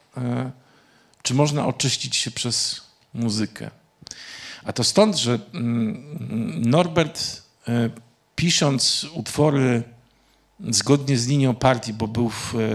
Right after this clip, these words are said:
mm, e, to też niewygodny fakt, tak? No, był, e, był w Izbie Muzycznej Rzeszy,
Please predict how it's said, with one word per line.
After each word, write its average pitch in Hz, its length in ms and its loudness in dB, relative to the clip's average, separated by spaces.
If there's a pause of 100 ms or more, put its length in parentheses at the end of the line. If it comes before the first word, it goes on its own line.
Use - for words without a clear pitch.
(100)
mm, 110 460 -6 (600)
e, 113 300 -4
to 120 160 -2
też - 300 0
niewygodny 120 580 2
fakt, - 400 -6
tak? 117 180 -8 (380)
No, 110 160 -6
był, 113 480 -2
e, 117 180 0 (480)
był 113 320 -2
w 107 200 -6
Izbie 117 280 0
Muzycznej 113 640 2
Rzeszy, 110 640 0